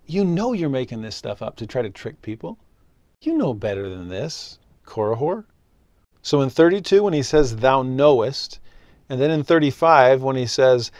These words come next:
"Thou of thyself knowest," he's calling him out. "Why do you keep saying these things when you know they're not true?" You see what Korihor's hoping?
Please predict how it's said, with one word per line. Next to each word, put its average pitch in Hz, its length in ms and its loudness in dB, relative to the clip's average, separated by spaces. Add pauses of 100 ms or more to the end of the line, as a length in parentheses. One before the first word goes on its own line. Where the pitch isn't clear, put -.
(180)
"Thou 156 460 6
of 139 180 4
thyself 139 800 2
knowest," 127 880 0 (300)
he's 156 220 -8
calling 175 360 -2
him 202 80 -2
out. 247 280 -6
"Why 151 320 -4
do 233 80 -6
you 220 140 -2
keep 208 280 -10
saying 226 420 -8
these 139 240 -8
things 123 280 -10
when 135 120 -4
you 160 80 -2
know 160 200 -8
they're 165 120 -10
not 180 220 -12
true?" 254 260 -14 (800)
You 139 80 -6
see 233 300 -6 (400)
what 143 240 -4
Korihor's 180 500 0
hoping? 214 400 -8